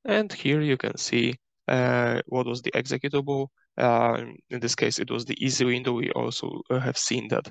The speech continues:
earlier, but this time we can confirm it. We also have the M D five, uh, hash, uh, to search in other,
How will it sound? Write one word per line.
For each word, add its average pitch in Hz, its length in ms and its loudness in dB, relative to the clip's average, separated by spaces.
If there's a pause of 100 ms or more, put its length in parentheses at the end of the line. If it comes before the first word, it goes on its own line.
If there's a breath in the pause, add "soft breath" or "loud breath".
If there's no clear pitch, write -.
(300 loud breath)
earlier, 127 440 4
but - 180 0 (220)
this - 240 2
time 113 240 0
we 110 80 -12
can 113 160 -6
confirm - 520 -2
it. 117 180 -4 (1600)
We 143 80 2
also 127 240 0
have 123 240 -2
the 123 220 0
M 117 140 -2
D 117 100 -6
five, 107 440 0 (400 loud breath)
uh, 123 220 2
hash, - 520 0 (400 soft breath)
uh, 120 240 2
to - 100 -6
search 113 500 0 (260)
in - 160 0
other, - 360 0